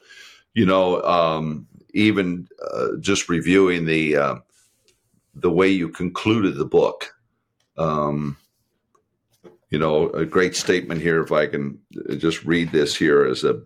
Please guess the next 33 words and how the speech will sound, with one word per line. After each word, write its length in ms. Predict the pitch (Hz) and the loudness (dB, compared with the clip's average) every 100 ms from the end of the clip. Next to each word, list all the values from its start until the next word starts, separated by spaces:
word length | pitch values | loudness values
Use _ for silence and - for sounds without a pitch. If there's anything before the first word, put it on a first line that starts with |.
| - | -2
he 180 | 76 71 | -2 -2
begins 540 | 73 71 90 87 82 | -6 -2 0 0 -2
the 100 | 80 | -4
conclusion, 840 | 80 71 - 95 95 73 67 65 - _ - _ _ - | -4 -6 0 2 2 0 -4 -6 -12 _ -20 _ _ -2
uh, 260 | 71 67 - - - - - | 0 0 -4 -8 -6 -6 -4
statement 420 | - 95 92 80 | 0 0 0 -6
from 200 | 92 85 | -4 0
Whit. 360 | 80 85 - - _ _ _ _ | 2 0 -2 -18 _ _ _ _
"I 120 | 82 | -4
set 280 | 87 - 107 | 0 2 2
my 180 | 101 95 | 2 0
eyes 380 | 85 95 98 95 | 2 0 0 0
on 200 | 85 87 | -2 0
you 380 | 92 95 98 - | 2 4 2 2
and 160 | 85 | 0
not 240 | 85 87 85 | 2 2 0
on 140 | 82 | -2
sickness, 800 | 82 - 92 - 65 60 - - _ _ _ - | -2 0 -2 0 -4 -2 -4 -6 _ _ _ -2
not 320 | 85 92 - | 0 0 0
even 340 | 101 92 98 | -2 0 0
the 120 | 85 87 | 0 0
solution. 840 | - 92 87 92 - 67 55 - _ 82 | 0 0 2 0 0 -6 -8 -12 _ 0
Eyes 400 | 85 90 98 82 | 0 0 -2 -2
on 240 | 80 80 | -2 -2
you, 420 | 82 85 67 50 _ _ _ - | 0 0 0 -4 _ _ _ -4
listening 480 | 80 98 107 92 98 | 2 2 2 -2 -2
for 160 | - | 0
the 120 | 85 78 | 0 2
voice 420 | 87 90 90 80 | 4 4 4 2
I 140 | 76 | 0
know 220 | 78 90 | 0 0
so 240 | 92 - 82 | 0 2 2
well, 520 | 78 80 69 67 | 4 2 0 -4